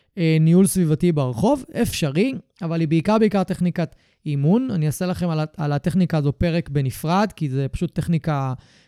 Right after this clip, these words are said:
נפלאה. זו טכניקה שבה אנחנו נותנים לכלב, אה, מה שנקרא, התראה מוקדמת, אות מידע מקדים, שיש פה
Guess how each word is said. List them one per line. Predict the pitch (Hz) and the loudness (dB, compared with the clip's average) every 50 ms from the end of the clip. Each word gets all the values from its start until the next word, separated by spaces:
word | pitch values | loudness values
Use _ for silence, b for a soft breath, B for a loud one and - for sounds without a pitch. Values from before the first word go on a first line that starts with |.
| b b | b b
נפלאה. | 156 147 - - 143 131 135 160 233 - - _ _ _ _ _ _ _ _ - - - | -4 -4 -2 -2 -2 0 0 0 0 -2 -4 _ _ _ _ _ _ _ _ -16 -8 -6
זו | 165 | -4
טכניקה | 170 262 262 311 330 302 269 | -4 -2 0 0 2 2 2
שבה | 180 233 190 233 262 | 2 2 2 4 4
אנחנו | 285 277 - 196 220 208 196 185 170 - - _ _ _ _ _ _ _ - | 4 4 4 4 4 4 4 4 2 0 -6 _ _ _ _ _ _ _ -2
נותנים | 156 170 - - 220 262 277 | 0 0 2 4 4 4 6
לכלב, | 277 233 - 247 247 240 240 233 190 202 | 4 4 4 4 4 4 4 2 2 0
אה, | 196 175 165 160 160 156 156 151 147 147 143 135 - _ _ - | 0 2 4 4 4 4 4 4 2 2 0 -4 -6 _ _ -6
מה | 180 | -4
שנקרא, | 165 214 - 208 202 190 | -2 -2 0 2 2 2
התראה | 170 - 165 139 143 151 226 | 2 0 0 -2 0 0 0
מוקדמת, | 269 277 190 - 147 143 143 143 160 165 - | 2 0 0 0 0 0 2 2 2 0 2
אות | 190 220 220 - | 0 -2 0 2
מידע | 254 226 202 160 175 175 175 | 2 2 4 4 2 2 0
מקדים, | 160 135 - 123 120 113 135 131 135 156 220 254 226 b b b b b b | 0 -2 -4 -6 -6 -2 -2 0 0 0 0 -2 -4 b b b b b b
שיש | b - 180 190 190 196 226 233 - - | b 0 4 6 6 6 6 4 2 0
פה | - - 220 202 185 170 151 151 | 0 2 4 4 4 4 0 -2